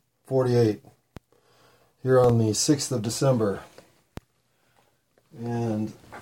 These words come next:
uh, it's my brother-in-law's birthday. Happy birthday, Jimmy. Hi, Bubba. And Bieber. All right, pause. You okay?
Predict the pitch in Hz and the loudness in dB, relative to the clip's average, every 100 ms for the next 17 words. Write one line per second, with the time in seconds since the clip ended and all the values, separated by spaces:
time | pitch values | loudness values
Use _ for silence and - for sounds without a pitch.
0 | - - - 147 139 123 110 104 98 - | -18 -8 0 4 4 4 2 0 -4 -8
1 | - - - 131 120 131 135 131 123 117 | -10 -16 -6 -2 4 8 8 8 8 6
2 | 101 113 - 107 98 92 - 147 143 131 | 4 2 2 2 0 -2 0 2 4 4
3 | 120 113 95 113 110 - _ _ _ _ | 6 4 2 0 0 -6 _ _ _ _
4 | _ - - - - _ _ _ _ _ | _ -8 -6 -6 -10 _ _ _ _ _
5 | _ - 92 92 92 - - - - _ | _ -18 -14 -12 -12 -6 -4 -4 -10 _
6 | _ _ _ _ _ _ _ _ - 117 | _ _ _ _ _ _ _ _ -2 -2
7 | - _ - 120 113 113 110 110 101 - | -4 _ -10 -4 -2 0 -2 -2 -4 -4
8 | - 110 - _ _ _ _ _ 139 131 | -2 -2 -4 _ _ _ _ _ -6 -4
9 | 85 - - - _ _ 117 123 123 98 | -2 -4 -6 -12 _ _ 4 6 8 6
10 | 92 90 87 - _ _ _ _ _ _ | 2 0 -2 -4 _ _ _ _ _ _
11 | _ _ _ _ _ - 101 135 175 | _ _ _ _ _ -10 -4 -2 -2